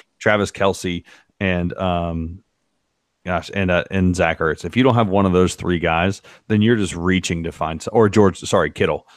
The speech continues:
Um, yet Kittle, you have a guy that's gonna catch, that they're gonna continue to use, but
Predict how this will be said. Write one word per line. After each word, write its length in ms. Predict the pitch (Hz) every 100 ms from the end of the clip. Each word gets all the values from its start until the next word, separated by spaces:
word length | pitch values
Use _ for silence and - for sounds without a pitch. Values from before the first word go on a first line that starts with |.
| _ -
Um, 440 | 92 87 85 80 87 _ -
yet 200 | 98 90 _ _ - -
Kittle, 260 | 113 98
you 140 | 90 87
have 100 | 85
a 60 |
guy 180 | 85 85
that's 160 | 82 -
gonna 180 | 85 80
catch, 280 | - 82 - _ _
that 180 | 90 87
they're 140 | 92
gonna 200 | 85 82
continue 440 | 82 92 - 85 80
to 100 | 82
use, 320 | 80 80 78
but 220 | 82 80